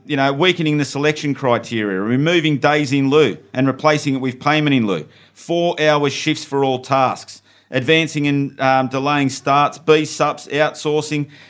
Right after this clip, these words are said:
and amongst, uh, amongst a host of other issues that they've put on the table.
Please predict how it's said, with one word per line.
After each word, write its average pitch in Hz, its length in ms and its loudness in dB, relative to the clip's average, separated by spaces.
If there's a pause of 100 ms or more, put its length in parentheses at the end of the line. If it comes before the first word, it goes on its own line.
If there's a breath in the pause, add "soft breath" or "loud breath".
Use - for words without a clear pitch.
(140 loud breath)
and 135 140 0
amongst, 151 460 0
uh, 139 280 2
amongst 147 320 0
a 135 80 0
host 139 240 0
of 120 100 -2
other 135 240 0
issues 127 420 -2
that 127 140 -4
they've 139 220 2
put 135 140 0
on 127 100 2
the 113 60 -2
table. 120 460 -2